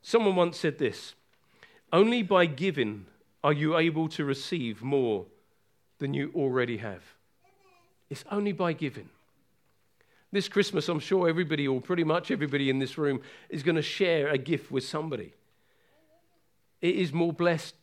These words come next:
to give than it is to receive. That joy, and I, I, I do, I love buying Jane gifts. And, and just to see her face when she opens, but one door, one day,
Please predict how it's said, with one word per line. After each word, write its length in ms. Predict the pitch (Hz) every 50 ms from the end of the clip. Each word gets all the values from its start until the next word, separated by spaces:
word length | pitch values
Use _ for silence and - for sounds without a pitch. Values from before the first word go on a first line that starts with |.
| -
to 140 | - - 160
give 520 | 127 165 190 170 113 92 - - - - _ _ _ _ _ _ _ _ _ _ _ _ _ _ _ _ _ -
than 140 | 131 120
it 80 | 131 120
is 260 | - 151 143 127 - -
to 160 | - - 127
receive. 560 | 120 117 - - 151 120 101 92 - - _ _ _ _ _ _ _ _ _ _ _ _ _ _ _ _ _ _ _ _ _ _ _ _ _ _ _ _ _
That 260 | - 196 208 - -
joy, 500 | 175 - 185 202 202 185 160 135 113 107 -
and 180 | - - 202 -
I, 360 | - 95 143 - - 185 165 156 - -
I, 180 | - 165 151 147 - -
I 100 | 175 160
do, 200 | - 147 131 110
I 100 | 104 123
love 300 | 139 139 139 135 123 -
buying 280 | - 120 107 107 101 101
Jane 260 | - 127 104 104 104
gifts. 420 | 92 107 107 107 - - - - - - - - - - - - - _ -
And, 180 | 139 131 127 - -
and 300 | - 160 131 131 131 - - - - - - - _
just 240 | - 254 233 - -
to 80 | 262
see 560 | 196 - - - 220 202 196 190 185 - - - - _ _ _ _ _ _
her 200 | - 156 185 175
face 640 | - - - - 220 202 170 - - - - - - - - - - - _
when 200 | - 170 170 170
she 240 | - - - 180 156
opens, 440 | 160 170 170 - - 170 156 147 -
but 220 | - - 302 208
one 200 | 190 220 247 247
door, 300 | 190 208 202 202 196 - - - -
one 220 | - 214 226 269 -
day, 260 | - - 156 131